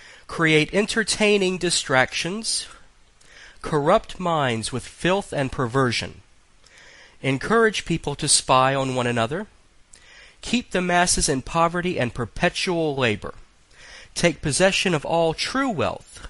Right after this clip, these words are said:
property, and especially gold. Use gold to manipulate the markets, causing depressions, et cetera.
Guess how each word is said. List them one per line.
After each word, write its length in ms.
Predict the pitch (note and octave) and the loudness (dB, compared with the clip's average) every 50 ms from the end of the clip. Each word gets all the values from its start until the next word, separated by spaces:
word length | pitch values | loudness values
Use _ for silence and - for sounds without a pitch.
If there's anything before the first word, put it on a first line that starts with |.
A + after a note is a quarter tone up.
| - _ - | -20 _ -8
property, 560 | - - F3 E3 - - B2+ A2 A2 - A#2+ - _ _ _ - | -2 0 0 0 0 -2 -6 -6 -6 -8 -10 -12 _ _ _ -8
and 160 | - A#2+ A#2+ | -4 -4 0
especially 640 | B2+ - - - - F#3+ F3+ - - - A#2 A2 G#2 | 2 2 2 4 2 2 0 0 -2 -6 -6 -8 -8
gold. 540 | A2 - B2+ A#2+ G2+ - - - - - - - - - - _ _ _ _ - - - - - - - - | -8 -8 -8 -8 -8 -10 -12 -16 -18 -20 -20 -20 -20 -20 -20 _ _ _ _ -20 -20 -20 -20 -20 -20 -18 -10
Use 380 | - D3+ F#3 A3+ B3 B3 A#3 - | -6 -2 -2 -2 -2 -2 -4 -4
gold 400 | - - E3+ D3 C#3 C#3+ C#3+ - | -2 0 0 2 2 0 -2 -4
to 80 | - D3+ | -6 -4
manipulate 640 | D3+ D3 D#3 F#3 G#3 - - E3+ C#3+ C#3 B2+ B2+ - | -2 -2 -2 -2 -2 -4 -4 -4 -2 -2 -2 -2 -4
the 60 | B2 | -4
markets, 600 | A2+ A2 G#2 G#2 G2+ - C#3 B2+ - - - - | -2 -2 -2 -2 -4 -6 -8 -6 -2 -2 -2 -2
causing 520 | - - - D3 C#3+ C#3+ C#3 C#3+ D3+ C#3+ C3+ | -4 -6 -4 -2 0 0 0 0 -2 -4 -4
depressions, 720 | C#3 C#3+ - - C3 A#2 A2+ - - A#2 A#2 A#2+ A#2 - | -4 -8 -6 -4 -4 -2 -2 -2 -4 -6 -6 -6 -6 -6
et 160 | A#2 A2+ G#2 | -6 -4 -4
cetera. 440 | - - - G#2 F#2 F#2 F2+ E2 - | -4 -2 -2 -2 -4 -6 -8 -12 -14